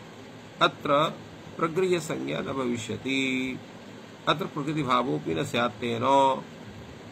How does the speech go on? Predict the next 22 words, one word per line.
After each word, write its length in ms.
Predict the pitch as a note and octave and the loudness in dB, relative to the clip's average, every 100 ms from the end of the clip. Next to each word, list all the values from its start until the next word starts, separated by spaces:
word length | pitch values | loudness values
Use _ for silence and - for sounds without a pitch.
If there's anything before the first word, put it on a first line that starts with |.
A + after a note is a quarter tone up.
| - | -4
अत 120 | C3+ | 2
एव 180 | G3+ G3 | 4 4
कैयटः 420 | F3 E3+ D#3 D#3+ | 2 -2 0 -2
अपि 160 | D#3 D3 | -2 -2
व्याख्याति, 960 | C3 A#2+ B2 A#2+ A#2+ G#2 A2 - A#2 | -4 -4 -4 -4 -4 -4 -4 -2 0
एकारः 460 | C#3+ D#3 E3 F#3+ F#3+ | 0 4 4 4 2
अत्र 200 | F3 F3+ | 0 -4
द्विवचनं 520 | C#3+ E3 D#3+ D#3 E3 | 0 0 0 -2 -2
न 100 | E3 | 0
भवति, 520 | D3 B2+ A2+ G2+ - - - - - - - | 0 0 0 -2 -6 -12 -14 -14 -12 -12 -2
अपि 200 | C3 F3 | 0 2
तु 60 | F#3 | 2
तस्यान्तः 880 | - E3+ - - D3+ D#3 E3 G3 F#3+ | 2 -4 -2 2 4 4 2 0 0
भवति। 400 | C#3 A#2 A2 - - - - - - - - | 0 -2 -2 -8 -14 -14 -16 -16 -16 -12 -6
अत्र 240 | G#2+ D3+ | -4 -2
एकारः 640 | C3+ B2+ D#3 E3+ F3+ F#3 E3+ - - - - | 0 0 6 6 8 4 0 -10 -16 -8 0
तस्य 280 | D3 - F3+ | 2 4 4
अर्थात् 440 | E3+ D#3+ F3 F#3 | 4 6 6 6
द्विवचनस्य 640 | C#3 C#3+ D3+ F3 F3 F#3 - | 6 2 2 0 0 -2 0
अन्तः 340 | G#3 A3+ F3 | 2 4 2
भवति 300 | B2+ A#2 A#2 | 2 0 -2
इत्यर्थः। 480 | G#2 - G#2+ - - | -4 -6 -10 -12 -14